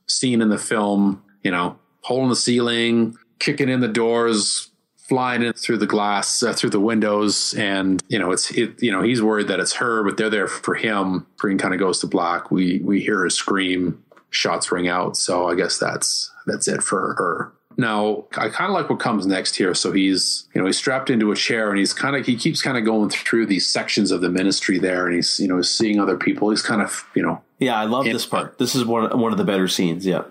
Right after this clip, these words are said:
Speaker 1: Yeah, I thought this was very cool here. You know, you, you see
Speaker 2: I'd say you'd see all these different branches of the bureaucracy saying, "This is how much paperwork you have. You have to do this.
Speaker 1: Mm.
Speaker 2: You have to do this. Oh, but if you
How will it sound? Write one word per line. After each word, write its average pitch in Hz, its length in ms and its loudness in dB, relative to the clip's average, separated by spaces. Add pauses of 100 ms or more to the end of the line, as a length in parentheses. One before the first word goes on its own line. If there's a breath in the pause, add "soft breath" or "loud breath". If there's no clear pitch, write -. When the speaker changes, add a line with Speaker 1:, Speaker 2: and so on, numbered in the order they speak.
(140)
Speaker 1:
Yeah, 104 140 0
I - 20 -6
thought 120 140 -2
this 131 160 -2
was 98 120 -2
very 104 220 0
cool 90 280 0
here. 92 240 2
You 87 100 2
know, 85 80 2
you, 90 140 2
you 73 240 0
see 95 640 0 (120)
Speaker 2:
I'd 123 200 -2
say 143 80 2
you'd 120 180 2
see 127 180 2
all 110 140 2
these 113 160 0
different 107 300 -2
branches 104 760 0 (120)
of 131 200 -2
the 123 80 0
bureaucracy 104 840 0
saying, 101 560 0 (100)
"This 127 140 0
is 120 80 0
how 127 160 0
much 110 240 -4
paperwork 113 580 0
you 98 100 2
have. 82 280 -4
You 101 140 0
have 104 160 -2
to - 80 -2
do 95 180 2
this. 123 380 0
Speaker 1:
Mm. 90 100 0 (260 loud breath)
Speaker 2:
You 95 80 2
have 92 100 -2
to 90 60 -4
do 101 120 0
this. 113 440 0
Oh, 104 320 2
but 98 300 -2
if 98 220 -2
you 101 420 4